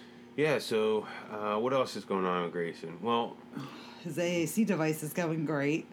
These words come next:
Speaker 1: Oh, yeah. Why don't you talk about what happened the other day with, uh, the therapist?
Speaker 2: So our therapist had kind of reorganized things on it and stuff, and we kind of, you know, just, um, updated folders and all of that, made it a little bit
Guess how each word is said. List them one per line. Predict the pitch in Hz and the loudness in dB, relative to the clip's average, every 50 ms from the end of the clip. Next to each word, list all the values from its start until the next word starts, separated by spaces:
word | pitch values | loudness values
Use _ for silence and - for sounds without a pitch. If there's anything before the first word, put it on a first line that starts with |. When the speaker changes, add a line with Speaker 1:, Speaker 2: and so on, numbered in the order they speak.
| - | -6
Speaker 1:
Oh, | 104 98 107 107 107 110 113 | -2 0 2 4 4 4 4
yeah. | 113 110 101 101 107 110 98 90 - - - - | 4 6 6 6 6 4 2 0 -2 -6 -14 -8
Why | - 95 101 | -4 -2 0
don't | 107 104 | 2 0
you | 98 | 0
talk | - - 104 98 - | 0 0 -2 -2 -2
about | 98 98 98 98 | -2 0 0 2
what | 98 95 | 2 2
happened | 98 101 101 95 - 95 95 | 2 2 0 0 0 0 0
the | 95 95 | 2 2
other | 92 92 92 | 2 2 2
day | 90 95 98 104 104 | 2 4 4 4 4
with, | 98 85 82 80 - - - | 2 2 -2 -4 -6 -6 -4
uh, | 90 87 85 85 85 85 85 82 82 - - - - - - - - - - | -2 0 0 2 0 0 0 -2 -4 -6 -12 -18 -20 -20 -20 -20 -18 -12 -8
the | 90 90 | -8 -6
therapist? | - - 98 104 113 113 104 - 85 80 76 - - - - - - - | -2 0 2 4 4 2 2 0 -2 -4 -4 -6 -12 -18 -18 -20 -18 -10
Speaker 2:
So | - - - 175 147 147 143 | -4 0 4 6 6 6 6
our | - 151 151 151 160 170 | 4 4 6 6 6 4
therapist | 151 - 156 147 147 143 143 147 156 131 139 - - | 6 6 6 6 8 6 4 4 4 4 2 2 0
had | - - 156 131 131 131 131 127 - | 0 4 6 6 6 6 6 4 2
kind | - 147 175 165 160 | 4 6 6 6 6
of | 156 131 - - - | 4 0 -2 -4 -4
reorganized | 156 143 151 156 156 - 160 147 135 123 139 143 135 127 131 131 - - | -2 0 2 2 2 4 4 4 4 4 6 6 6 6 4 2 2 2
things | - 139 123 131 123 135 | 2 2 4 4 4 6
on | 131 127 123 | 6 4 4
it | 120 101 | 4 2
and | 123 - | 2 2
stuff, | - 139 123 120 120 | 4 4 4 4 4
and | - 120 | 2 0
we | 117 | 2
kind | 104 135 120 110 | 4 4 4 2
of, | 107 104 | 2 2
you | 123 123 117 | 2 4 4
know, | 117 110 104 | 4 4 4
just, | 104 117 110 - - - - - - - - - - - - - - - | 2 0 0 0 -2 -6 -8 -14 -16 -18 -18 -18 -18 -18 -18 -18 -8 0
um, | - 120 113 113 113 - | 2 4 4 4 4 2
updated | - - - 120 110 104 | 2 2 2 2 2 2
folders | 107 - 107 104 104 107 107 104 101 | 2 2 2 4 4 4 4 4 2
and | 113 104 | 2 0
all | - 95 95 | 0 0 -2
of | 101 104 | -2 2
that, | 120 107 95 98 98 - | 4 4 4 4 4 2
made | 107 104 101 | 2 2 2
it | 104 | 2
a | |
little | 101 113 113 104 | 2 2 2 0
bit | - - | 0 -2